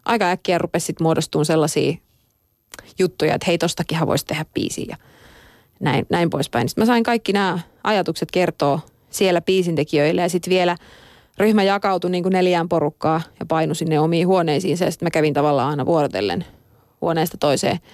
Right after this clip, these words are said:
vähän, niinku, aistimassa tunnelmaa ja sitten vähän, niinku,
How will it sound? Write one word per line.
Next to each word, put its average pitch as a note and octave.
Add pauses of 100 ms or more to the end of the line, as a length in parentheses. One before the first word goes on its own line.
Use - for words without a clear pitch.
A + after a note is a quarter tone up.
(380)
vähän, D#3+
niinku, C3
aistimassa D#3+
tunnelmaa D#3
ja C#3 (240)
sitten - (520)
vähän, E3
niinku, E3